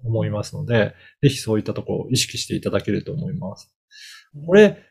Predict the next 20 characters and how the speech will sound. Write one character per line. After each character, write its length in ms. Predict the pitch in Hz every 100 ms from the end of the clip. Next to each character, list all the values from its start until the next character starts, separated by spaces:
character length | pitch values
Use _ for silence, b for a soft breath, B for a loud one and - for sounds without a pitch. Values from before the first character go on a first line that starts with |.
| B B _ _
た 100 | -
だ 100 | 220
な 140 | 170 165
か 140 | 202
な 100 | 233
か 540 | 226 214 185 104 - _ _ _ -
意 140 | 175
識 400 | 233 - - 254
し 160 | - -
て、 500 | 170 165 120 107 -
え 240 | 143 135 127
ー、 0 |
見 140 | 127 165
よ 120 | 180
う 20 |
と 80 | 127
し 160 | -
な 100 | 127
い 140 | 117 -
と、 420 | 123 107 95 -